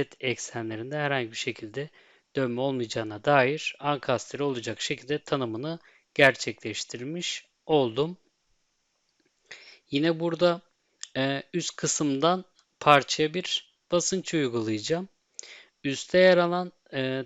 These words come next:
tabakamın, buradaki o destekleyen rigid parçamın herhangi bir şekilde X'te ve Y'de hareket etmesini istemiyorum. Onun için burada yine bir tanım yapacağız.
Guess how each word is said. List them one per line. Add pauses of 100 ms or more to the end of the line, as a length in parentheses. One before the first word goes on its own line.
tabakamın,
buradaki
o
destekleyen
rigid
parçamın (460)
herhangi
bir
şekilde (440)
X'te
ve
Y'de
hareket
etmesini
istemiyorum.
Onun
için
burada
yine
bir (340)
tanım
yapacağız.